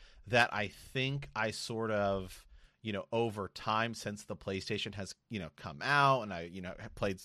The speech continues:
was, was going back and playing some games on the P S two, um, but, like, I didn't really get that game until later.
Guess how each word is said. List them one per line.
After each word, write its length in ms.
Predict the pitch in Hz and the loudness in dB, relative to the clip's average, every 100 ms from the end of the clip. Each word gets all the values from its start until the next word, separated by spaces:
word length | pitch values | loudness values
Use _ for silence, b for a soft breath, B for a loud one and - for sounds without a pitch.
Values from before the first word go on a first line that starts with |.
| - | -12
was, 300 | 107 104 - | -4 -4 -4
was 200 | 120 101 | -6 -6
going 260 | - 110 98 | -4 -4 -2
back 260 | 101 98 | -2 -2
and 80 | 101 | -4
playing 220 | 98 98 | -6 -6
some 160 | 95 104 | -6 -8
games 240 | 101 95 | -6 -6
on 80 | 101 | -8
the 60 | 92 | -12
P 200 | - 101 | -6 -6
S 140 | - | -6
two, 560 | - - 139 135 127 127 B B B B | -6 0 2 2 0 -2 B B B B
um, 340 | 113 107 104 | 4 4 4
but, 120 | 95 117 | 2 4
like, 200 | 113 - | 4 4
I 140 | 117 135 | 2 4
didn't 280 | 175 180 | 2 -2
really 280 | 135 131 95 - | -4 -4 -4 -4
get 240 | 117 113 - | -2 -2 -2
that 320 | 90 92 - | -2 -2 -2
game 320 | 87 92 87 85 | -6 -6 -6 -8
until 400 | 82 - 82 85 | -8 -8 -8 -4
later. 560 | 92 90 71 58 53 | -4 -4 -8 -10 -12